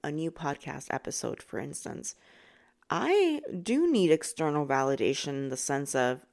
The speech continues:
I would like to know if my audience resonates with what I'm talking about. Based on that,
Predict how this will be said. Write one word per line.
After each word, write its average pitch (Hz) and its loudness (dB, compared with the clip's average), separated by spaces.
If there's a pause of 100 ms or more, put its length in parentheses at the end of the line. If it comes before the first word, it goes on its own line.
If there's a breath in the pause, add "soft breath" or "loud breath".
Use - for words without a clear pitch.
I 117 4
would 196 4
like 156 2
to - -8
know 160 -2
if 165 0
my 170 0 (100)
audience 156 0 (480 loud breath)
resonates 147 2
with 135 -4 (120)
what 151 -6
I'm 147 0
talking 156 -6
about. 85 -6 (480)
Based 160 4
on 131 0
that, 196 -2